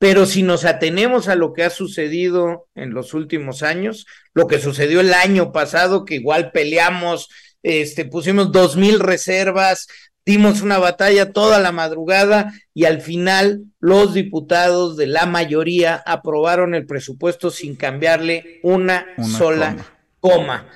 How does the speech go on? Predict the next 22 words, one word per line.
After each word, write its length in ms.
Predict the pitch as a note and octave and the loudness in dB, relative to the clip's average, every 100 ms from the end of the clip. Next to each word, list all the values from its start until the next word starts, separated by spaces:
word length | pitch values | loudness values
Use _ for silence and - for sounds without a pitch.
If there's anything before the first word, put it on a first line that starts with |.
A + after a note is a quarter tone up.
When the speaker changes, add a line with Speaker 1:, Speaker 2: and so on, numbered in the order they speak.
| _ _ | _ _
Speaker 1:
Y 120 | F3 | -2
en 120 | F#3 | 2
ese 140 | B3 A#3 | 4 4
sentido, 800 | A#3 A3 B3+ A#3+ A#3 A#3 - - - _ _ | 2 2 0 4 4 4 -2 -16 -20 _ _
pues 180 | E3 F3 | -2 2
lo 100 | F3+ | 2
que 120 | F3 | 2
podemos 340 | F3 F#3 A3+ G#3+ | 0 2 2 4
augurar 560 | G3 F3 G3+ G#3+ G#3+ | 2 4 4 4 4
es 160 | G#3 G3 | 2 -2
que, 380 | - E3+ D#3+ - | -8 -10 -12 -14
insisto, 920 | D3+ C#3 G3 G3 G3 F#3+ F#3+ - _ - | -12 -6 -4 -4 -2 -4 -6 -18 _ -12
no 400 | D#3 E3+ G#3 C4 | -2 4 6 6
dejaremos 640 | A3+ F3 E3 F3 F3 D#3 | 6 2 0 0 -4 -4
de 100 | C#3+ | -4
dar 180 | C#3 D#3 | -2 0
la 120 | D#3 | 0
batalla, 540 | C3+ A#2 D3 D#3 E3 E3 | -2 -4 -4 -2 0 0
de 120 | D3 | -2
poner 400 | D3+ D#3 F#3 G#3+ | -2 0 2 2
los 180 | F3+ D3+ | 0 0
argumentos, 800 | D3 C#3 E3 G3+ G#3 G#3+ A3 | -2 -2 -2 0 2 2 2